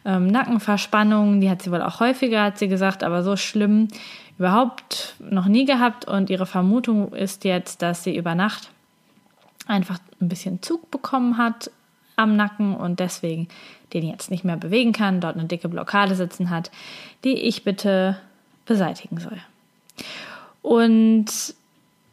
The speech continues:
da muss ich immer grinsen, <laughs> denn dieser Körper, diese Bewegungsmaschine, dieser,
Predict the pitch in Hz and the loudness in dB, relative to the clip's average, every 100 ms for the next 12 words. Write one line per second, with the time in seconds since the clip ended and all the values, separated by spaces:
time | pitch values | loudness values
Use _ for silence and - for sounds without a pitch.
0 | _ _ _ _ - 233 254 247 226 208 | _ _ _ _ 0 4 4 2 4 4
1 | 185 175 190 185 185 247 349 - - - | 4 2 2 2 4 2 0 -8 -10 -10
2 | - 214 - 220 233 262 - - - - | -4 -4 0 2 2 -2 -10 -14 -14 -16
3 | - - - 190 180 - 226 240 247 185 | -18 -8 -2 2 2 2 2 2 2 0
4 | 190 190 175 175 175 170 220 240 196 175 | 0 0 0 0 0 0 0 2 0 0
5 | 180 180 - 226 220 185 180 180 175 170 | -2 -2 2 2 4 2 0 0 0 0
6 | 160 | -4